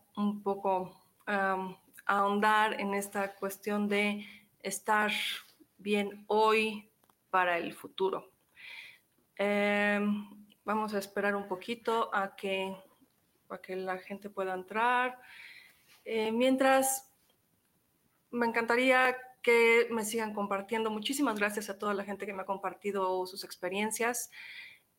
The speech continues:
Eh, vamos a ir tocándolas poco a poco, pero mientras,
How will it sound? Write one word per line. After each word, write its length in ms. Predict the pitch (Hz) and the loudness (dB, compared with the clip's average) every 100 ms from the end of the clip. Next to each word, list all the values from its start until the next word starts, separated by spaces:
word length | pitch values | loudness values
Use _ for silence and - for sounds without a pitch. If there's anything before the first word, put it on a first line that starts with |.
| - | -4
Eh, 220 | 196 196 | 0 2
vamos 340 | 196 202 196 | 2 0 -2
a 60 | 196 | -2
ir 160 | 190 190 | -4 -4
tocándolas 480 | 196 196 196 185 | -6 -4 -2 -4
poco 240 | - 196 196 | -4 -4 -2
a 100 | 185 | 0
poco, 640 | 254 254 262 311 311 - _ _ - _ _ - | 0 2 4 2 0 -16 _ _ -20 _ _ 2
pero 240 | 269 269 | 2 2
mientras, 800 | 262 262 277 269 262 262 - - | 2 2 2 2 0 0 -4 -10